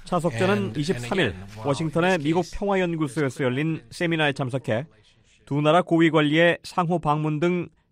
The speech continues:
Speaker 1: 교류 현황만 보면 전 번적 관계가 악화되는 듯 보여도 중국의 대북 제재는 여전히 외부의 기대에 크게 못 미친다고 말했습니다. 이어 지난달 발표된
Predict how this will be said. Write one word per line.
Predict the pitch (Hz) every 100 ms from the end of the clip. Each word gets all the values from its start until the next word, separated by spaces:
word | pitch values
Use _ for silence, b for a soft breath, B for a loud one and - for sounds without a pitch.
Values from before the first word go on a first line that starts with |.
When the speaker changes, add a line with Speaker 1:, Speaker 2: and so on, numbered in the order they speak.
| _
Speaker 1:
교류 | 131 139 185
현황만 | 175 180 175 165 147
보면 | 156 151 95 _ _ _ _
전 | - 143
번적 | 151 147
관계가 | 139 143 143 180 156
악화되는 | 151 180 165 156
듯 | 139
보여도 | - 139 127 98 - _ _ _ _
중국의 | 135 139 127
대북 | 123 143 143
제재는 | 160 143 131 85 - -
여전히 | 113 123 139 147 - -
외부의 | 113 127 135 165
기대에 | 160 143 143 98 - _
크게 | - - 185
못 | 156
미친다고 | 127 127 - 113 107 104
말했습니다. | 101 101 - 107 104 - _ _ _ _ _ _ _ _ _ _ -
이어 | 156
지난달 | 180 175 180 175 175
발표된 | 165 160 170 190 190